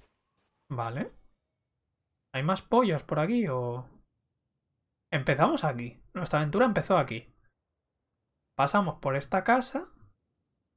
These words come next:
Aquí había una ganzúa. Necesitamos como una ganzúa.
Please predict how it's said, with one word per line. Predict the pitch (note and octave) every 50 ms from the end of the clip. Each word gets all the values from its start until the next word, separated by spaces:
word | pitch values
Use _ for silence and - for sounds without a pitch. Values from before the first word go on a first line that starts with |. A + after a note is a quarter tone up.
| _ _ _ _ _ _ _ _ _ _ _ _ _ _ _ _ _ _ _ _ _ _ _ _ _ -
Aquí | E3 C3+ - - F3
había | E3 C#3 B2+ C3
una | C#3+ D3 D3 D3
ganzúa. | D3+ D#3 D3+ D#3 - G3 G3+ A3 B3 A3+
Necesitamos | F#3 C#3+ C3+ C3+ C3 D3 D3+ -
como | - D#3 D3
una | D3 D3 D3
ganzúa. | D#3 D#3 D#3 D#3 - G#3 G#3+ A#3 - - -